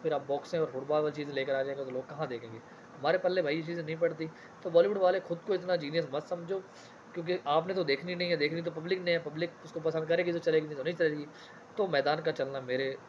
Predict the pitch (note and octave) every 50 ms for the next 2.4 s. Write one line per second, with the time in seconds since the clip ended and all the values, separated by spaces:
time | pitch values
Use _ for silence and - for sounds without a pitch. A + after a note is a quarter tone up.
0 | - - - - - C3+ B2 A#2+ - - A#2+ A#2 A#2 - - B2 G#2+ G#2+ F#2 -
1 | - - - - - E3+ E3+ D#3 D#3 E3+ E3+ E3 E3 D#3+ D3+ D3+ D3+ D#3 E3 E3
2 | D3+ D3 D3+ C#3+ C#3 C#3 C#3